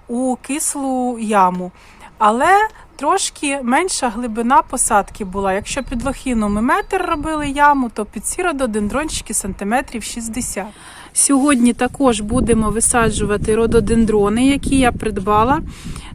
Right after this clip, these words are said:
е, декілька тижнів тому. Вони до мене приїхали. У мене навіть є відео на каналі з розпаковкою цих рододендронів. Кому цікаво, можете подивитися.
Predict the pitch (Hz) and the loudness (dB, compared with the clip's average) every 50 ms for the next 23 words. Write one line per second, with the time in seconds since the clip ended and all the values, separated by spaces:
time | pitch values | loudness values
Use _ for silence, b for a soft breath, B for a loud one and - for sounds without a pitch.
0 | B - 427 440 202 240 240 247 - 240 220 - - 226 - - 247 220 208 185 | B -4 -4 0 2 2 2 2 0 -2 -4 0 -2 -2 -2 0 0 0 0 0
1 | 202 202 202 - - - 247 277 320 349 349 320 285 285 262 262 269 240 262 247 | -2 -2 -4 -4 -2 0 2 2 2 2 2 4 6 6 6 6 6 4 2 2
2 | 247 254 254 247 247 240 - - 247 233 226 233 240 240 - - - 233 220 220 | 4 4 4 4 2 2 0 -2 -4 -2 0 0 0 0 0 0 0 0 2 4
3 | 220 226 220 214 214 208 214 226 233 226 226 226 226 220 220 - - - 233 220 | 4 4 4 4 4 2 2 2 2 2 4 2 2 2 0 -2 -2 0 0 0
4 | 208 220 202 190 214 202 196 202 202 202 - 233 226 240 277 320 359 339 285 220 | 0 0 0 2 2 2 4 2 -2 -4 -2 0 2 4 4 4 4 4 2 0
5 | 208 208 - - - 233 - - 226 202 196 - - 202 190 180 - - 208 190 | -2 -4 -6 -6 -6 -4 2 4 4 4 4 2 -4 -4 -2 -2 -2 -2 -4 -2
6 | - 214 196 190 208 190 214 208 214 202 240 285 330 349 339 269 - - 226 208 | -2 -2 0 0 2 2 2 2 2 4 4 2 4 4 2 2 2 0 0 0
7 | 214 220 - - - - 277 330 359 339 294 220 214 247 285 277 277 - - 214 | 0 0 -2 -4 2 6 6 6 8 6 4 4 4 2 2 2 0 -2 -2 -6
8 | - - 226 214 247 254 233 226 202 180 - 202 185 - - 196 | -4 -2 -2 0 0 2 2 2 2 2 0 -4 -6 -4 -4 -6